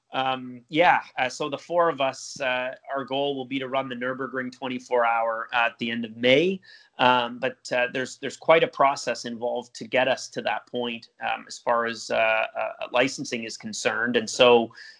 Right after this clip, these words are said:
uh, you know, w-, it's not one trip to Germany. It's, it's actually several trips to Germany between March and, uh,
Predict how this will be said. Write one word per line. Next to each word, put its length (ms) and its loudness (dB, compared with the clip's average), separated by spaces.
uh, 420 4
you 100 -4
know, 140 -2
w-, 260 -10
it's 160 -10
not 220 4
one 160 2
trip 320 0
to 100 -8
Germany. 540 2
It's, 480 -8
it's 180 -4
actually 340 0
several 380 0
trips 300 -8
to 80 -6
Germany 440 -4
between 540 -6
March 480 2
and, 420 -2
uh, 260 6